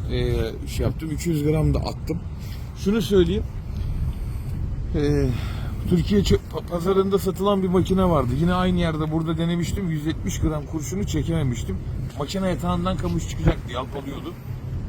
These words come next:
İnanın bunda öyle bir şey yok. İki yüz gramda falan çok da böyle tüyün power şeyi beklemeyin artık. Yani elli sekiz dolarlık bir makine arkadaşlar.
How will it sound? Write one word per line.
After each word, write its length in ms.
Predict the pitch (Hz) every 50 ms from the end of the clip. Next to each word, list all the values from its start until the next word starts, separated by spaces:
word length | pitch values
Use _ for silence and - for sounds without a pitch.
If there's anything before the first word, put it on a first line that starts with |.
| - -
İnanın 460 | 180 202 220 220 214 220 214 208 202
bunda 380 | 196 214 214 208 196 208 226 214
öyle 140 | 202 202 202
bir 60 | 185
şey 180 | - - 208
yok. 120 | 208 180 - - - -
İki 80 | - 196
yüz 200 | 196 180 170 165
gramda 320 | 180 180 180 175 175 175
falan 280 | 170 - 190 208 240 240 - - - - - - - - - -
çok 240 | 214 202 - -
da 120 | 226 214 202
böyle 200 | 202 208 196 175
tüyün 260 | - 196 202 214 202
power 400 | 175 202 208 202 185 180 170 -
şeyi 200 | 175 190 226 -
beklemeyin 420 | 190 185 - - 214 208 180 156
artık. 340 | 151 165 170 160 - 175 180 - - - - - - -
Yani 200 | - 139 - 131 - -
elli 160 | 151 147 165
sekiz 320 | - - 190 196 202 185 170
dolarlık 400 | 170 160 165 175 180 - - - 202
bir 60 | 180
makine 280 | 170 170 165 202 208 180
arkadaşlar. 520 | 135 - - - - - - - - -